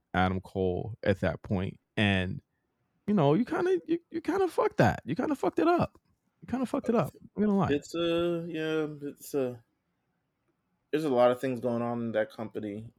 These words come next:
Speaker 2: It looks to be in a very much, um, would you say,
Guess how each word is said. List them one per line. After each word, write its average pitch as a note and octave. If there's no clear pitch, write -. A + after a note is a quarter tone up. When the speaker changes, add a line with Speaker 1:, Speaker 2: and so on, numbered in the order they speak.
Speaker 2:
It B2+
looks C3+
to C#3
be C3
in A#2+
a A2
very A2+
much, A2
um, F2
would C3
you D3+
say, C3